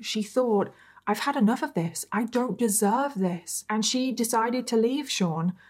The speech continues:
But did he make it easy for her? Of course not. Sean gave her the worst beating he had ever inflicted on her. He was repeatedly punching her,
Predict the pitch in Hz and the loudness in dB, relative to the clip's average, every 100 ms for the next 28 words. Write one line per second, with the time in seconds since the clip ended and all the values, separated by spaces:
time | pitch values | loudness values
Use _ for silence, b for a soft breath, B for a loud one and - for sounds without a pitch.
0 | B - 180 208 208 180 214 220 254 254 | B 0 2 4 2 2 0 2 0 2
1 | 247 254 247 - 214 220 233 233 226 220 | 2 0 -2 2 2 2 0 0 0 0
2 | 214 208 226 214 - 196 190 - 170 160 | 0 0 -2 -4 -4 -2 -2 -2 0 0
3 | - 160 156 - - 208 226 269 233 202 | -2 -4 -6 -8 -2 2 2 2 2 2
4 | 208 - 185 175 165 170 B B - 185 | 2 0 0 2 2 -2 B B -2 0
5 | 170 185 208 233 - - 165 202 190 180 | 2 2 0 -2 -6 -4 0 2 2 2
6 | 185 156 156 190 160 170 - 180 180 185 | 0 -2 0 2 2 0 -2 0 0 0
7 | 175 - 170 185 170 170 156 156 156 165 | 0 0 0 0 -2 -4 -4 -4 -4 -8
8 | - 240 240 226 214 - 220 233 233 220 | -4 -2 0 0 -2 0 -4 0 -2 0
9 | 190 180 - 233 233 208 196 196 | -2 -2 -4 -2 -2 -2 -2 -2